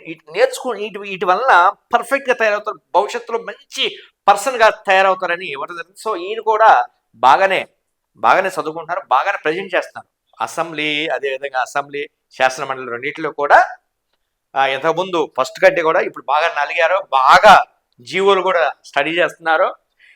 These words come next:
ఎప్పటికప్పుడు టెట్టో, డిఎస్ మీద ఎప్పటికప్పుడు ఆర్ట్-, ఆ, మాట్లాడుతున్నారు, ప్రజెంట్ చేస్తున్నారు.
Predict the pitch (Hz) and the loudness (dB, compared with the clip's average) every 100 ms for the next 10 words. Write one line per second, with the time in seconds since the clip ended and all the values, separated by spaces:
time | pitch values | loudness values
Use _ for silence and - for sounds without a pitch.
0 | _ 147 - 196 208 208 214 156 - _ | _ -8 -4 0 0 2 2 0 -4 _
1 | 151 - 180 165 151 160 160 156 151 151 | -2 0 0 0 -2 -6 -6 -18 -20 _
2 | _ _ _ 143 170 170 117 107 _ _ | _ _ _ -2 2 2 2 -2 _ _
3 | _ 143 143 160 175 131 139 151 139 135 | _ -8 -4 -2 0 2 2 -2 -8 -8
4 | _ _ 135 160 180 180 175 180 220 - | _ _ 0 0 -2 -8 -6 -6 -6 -10
5 | - 143 175 180 180 160 170 180 196 | -6 -2 -2 -2 -6 -8 -8 -8 -8